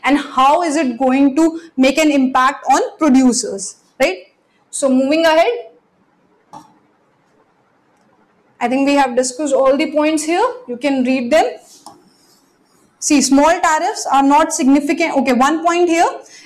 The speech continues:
Uh, they are saying that there are also costs involved in fi-, involved in finding out new suppliers. As we just talked about that the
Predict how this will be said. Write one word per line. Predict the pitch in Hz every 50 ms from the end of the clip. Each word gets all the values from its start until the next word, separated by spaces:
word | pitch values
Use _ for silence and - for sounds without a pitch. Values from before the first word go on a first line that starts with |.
| 277 - -
Uh, | 262 277 285 302 - 269
they | 339
are | 359 392
saying | 370 370 392 392 392 403 359 285 302 339 392 392 392 - -
that | 254 233 311 339 311 269 269 285 277 - - - _ 277 _
there | 247 320 349
are | 381 415 403 - 240 277
also | 311 311 330 - - 415 427 440 440 -
costs | 294 294 320 359 - - -
involved | 294 277 247 254 262 277 302 285 311
in | 339 339 330
fi-, | 339 285 - 294 -
involved | 269 269 262 247 254 269 262 247 277 294
in | 285 262 330 330 311 320
finding | 311 269 262 285 285 320 311 302
out | 277 277 320 370 - - - - _ _
new | - 262 262 269 285 311 359 415 494 523 - - - _ _ _ _ _ _
suppliers. | - - 320 311 311 320 302 277 269 226 220 214 214 214 -
As | - 247 262 262 269
we | 320 349 359
just | 392 381 381
talked | 349 320 330 311 269 277
about | 254 262 247 254 285 247
that | 285 277 277 277
the | 294 302